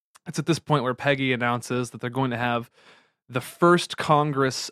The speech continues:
of the Cause in Phoenix, Arizona, where Lancaster's going to release book two.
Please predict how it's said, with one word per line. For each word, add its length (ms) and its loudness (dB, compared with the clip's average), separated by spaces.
of 220 -4
the 80 -4
Cause 880 -2
in 180 -8
Phoenix, 480 -6
Arizona, 680 -6
where 580 -4
Lancaster's 600 -4
going 260 -6
to 80 -6
release 540 -6
book 340 -4
two. 360 -6